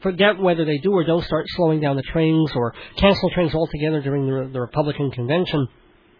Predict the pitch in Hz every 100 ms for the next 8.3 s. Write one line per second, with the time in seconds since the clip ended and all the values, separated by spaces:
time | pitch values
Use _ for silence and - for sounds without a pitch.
0 | _ - - - - 196 262 254 220 190
1 | 143 151 185 196 139 113 131 - 170 135
2 | 123 110 104 107 160 175 180 214 240 214
3 | 208 202 - - 165 143 - 254 247 -
4 | - - - - - 214 - 262 180 -
5 | 202 190 175 170 147 156 160 139 127 151
6 | 160 160 160 156 151 147 - - 131 120
7 | - 156 156 147 143 127 123 127 120 -
8 | - 170